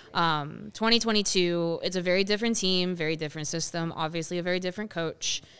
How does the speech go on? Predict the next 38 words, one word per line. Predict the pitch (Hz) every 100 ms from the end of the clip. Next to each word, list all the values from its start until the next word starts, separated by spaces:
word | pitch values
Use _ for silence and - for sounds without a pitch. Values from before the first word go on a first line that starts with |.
| - - 170
And, | 165 160 160 160 160
uh, | 156 151 147 151 -
yeah, | - 233
we're | 214 247
gonna | 262
talk, | 240 233 226 - -
we're | 233
gonna | 311
talk, | 311 285 240
maybe | 226 233 226
do | 190 208 214
a |
little | 214
bit | 208 208
of | 208
Challenge | 202 196 196
Cup, | - 190 190
talk | 190
a | 196
little | 190
bit | 190 180
how | 190 190
that | 180 190
went, | 175 175 170 - - - -
talk | 180 175
about, | 175 170 165 160 -
um, | 165 165 156 147 151
their | 165
first | 170 190 190
game, | 180 175
the |
first | 175 180
regular | 180 175 170
season | 170 165 170
game | 165 160 160
against | 160 160 151
Racing | 165 156 165
Louisville. | 202 208 185 180 175